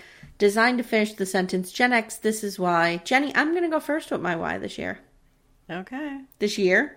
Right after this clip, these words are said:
Speaker 1: This
Speaker 2: This year.
Speaker 1: time.
Speaker 2: All right.
Speaker 1: Mm-hmm. This is why we need to stop remaking stuff, or at least <laughs> trying to. The last ten minutes of this movie were the best,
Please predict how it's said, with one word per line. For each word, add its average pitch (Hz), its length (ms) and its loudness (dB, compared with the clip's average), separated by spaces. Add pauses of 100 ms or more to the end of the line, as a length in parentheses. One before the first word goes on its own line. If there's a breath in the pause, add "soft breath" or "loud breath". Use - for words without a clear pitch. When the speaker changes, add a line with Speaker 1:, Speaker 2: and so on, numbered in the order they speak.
Speaker 1:
This 214 180 2
Speaker 2:
This - 20 -12
year. 208 100 2
Speaker 1:
time. 135 240 0 (140)
Speaker 2:
All 151 60 -14
right. 190 280 -12
Speaker 1:
Mm-hmm. 254 260 -4 (1040 soft breath)
This 381 240 6
is 440 160 4
why 339 200 8
we 311 140 2
need 269 200 -2
to 269 80 -4
stop 240 400 -2
remaking 247 920 2
stuff, - 540 0
or 254 200 8
at 269 140 4
least 349 420 4
<laughs> - 80 -8
trying 311 560 8 (120)
to. 175 600 2 (540 loud breath)
The 233 120 6
last 277 460 4
ten 233 240 2
minutes 277 320 0
of 180 120 0
this 180 220 0
movie 269 320 2
were 180 200 2
the 147 120 0
best, - 760 2